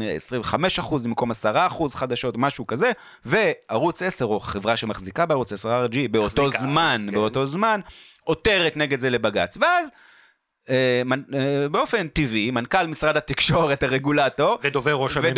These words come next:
Speaker 2: הממשלה,
Speaker 1: ראש הממשלה,
Speaker 2: ושר התקשורת
Speaker 1: כן,
Speaker 2: באותו זמן.
Speaker 1: מד-, מדברים איך אפשר לעזור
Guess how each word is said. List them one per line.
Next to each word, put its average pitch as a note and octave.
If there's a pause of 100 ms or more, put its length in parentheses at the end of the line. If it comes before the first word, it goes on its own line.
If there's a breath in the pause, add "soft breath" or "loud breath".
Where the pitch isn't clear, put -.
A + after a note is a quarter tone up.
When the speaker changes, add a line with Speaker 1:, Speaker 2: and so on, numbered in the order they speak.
(160)
Speaker 2:
הממשלה, -
Speaker 1:
ראש D#3
הממשלה, D#3
Speaker 2:
ושר D#3+
התקשורת B2
Speaker 1:
כן, A#2+
Speaker 2:
באותו D3
זמן. F3+
Speaker 1:
מד-, D3
מדברים G3
איך - (140)
אפשר G3
לעזור B2+